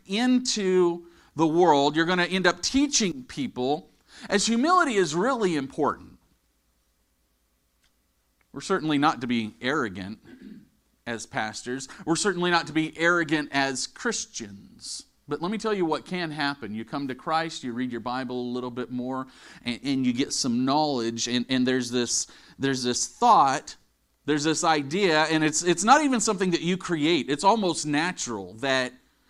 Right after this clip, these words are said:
I'm closer to God than you are. I know a little bit more than you, you do. And we kinda start looking down on others because of their faith,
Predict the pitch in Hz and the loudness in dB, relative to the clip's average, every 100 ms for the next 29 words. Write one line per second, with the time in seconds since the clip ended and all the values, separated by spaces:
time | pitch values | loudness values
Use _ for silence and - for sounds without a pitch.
0 | - - 139 175 170 175 147 131 139 147 | -16 -8 -6 -4 -2 -4 -4 -2 -2 -2
1 | 151 151 156 156 165 - - 127 127 139 | -6 -4 -2 -2 -4 -8 -8 -4 0 0
2 | 156 151 143 139 147 139 147 139 139 139 | 0 0 0 -2 -2 -2 -2 -2 -2 -2
3 | 151 151 - 131 139 160 139 151 160 170 | -2 -4 -6 -8 -4 -4 0 2 2 -2
4 | 175 _ _ _ _ _ _ _ _ _ | -10 _ _ _ _ _ _ _ _ _
5 | _ _ _ _ _ _ _ _ _ _ | _ _ _ _ _ _ _ _ _ _
6 | - 143 143 151 208 233 190 143 147 123 | -4 0 0 -2 -4 -2 -4 -4 -4 -4
7 | 110 117 107 85 78 92 - 104 98 95 | -6 -8 -10 -12 -16 -18 -14 -12 -14 -18
8 | 90 82 98 - - _ 131 123 135 110 | -20 -18 -14 -12 -14 _ -10 -8 -8 -8
9 | 107 107 95 - 95 90 - | -10 -12 -14 -14 -18 -18 -20